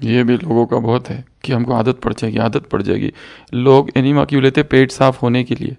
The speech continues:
हमारा लक्ष्य पेट साफ नहीं है खाली, हम मन को साफ कर रहे हैं,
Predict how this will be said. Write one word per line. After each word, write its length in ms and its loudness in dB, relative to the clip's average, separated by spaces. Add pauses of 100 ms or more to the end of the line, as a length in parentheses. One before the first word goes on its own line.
(120)
हमारा 320 0
लक्ष्य 380 -2
पेट 320 2
साफ 280 0
नहीं 200 4
है 60 4
खाली, 340 -4 (1000)
हम 240 -6
मन 340 2
को 160 0
साफ 340 -4
कर 80 -6
रहे 200 -14
हैं, 100 -20